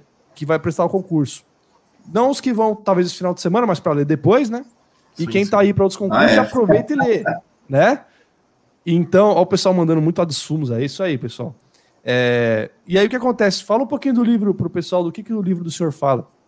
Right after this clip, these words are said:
Speaker 3: Tá bom. Bem, o livro, ele tem uma característica fundamental,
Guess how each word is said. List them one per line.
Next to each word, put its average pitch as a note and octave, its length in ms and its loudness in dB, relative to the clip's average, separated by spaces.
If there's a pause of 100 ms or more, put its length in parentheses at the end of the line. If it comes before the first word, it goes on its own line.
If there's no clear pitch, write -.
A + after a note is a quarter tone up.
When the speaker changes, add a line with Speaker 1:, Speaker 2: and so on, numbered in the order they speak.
(440)
Speaker 3:
Tá G#2 140 0
bom. F#2 240 -2 (680)
Bem, C3+ 180 4
o C#3+ 80 4
livro, D#3 680 4
ele B2+ 520 4 (640)
tem D#3 100 0
uma D#3 80 0
característica E3 920 2
fundamental, F3+ 1000 -2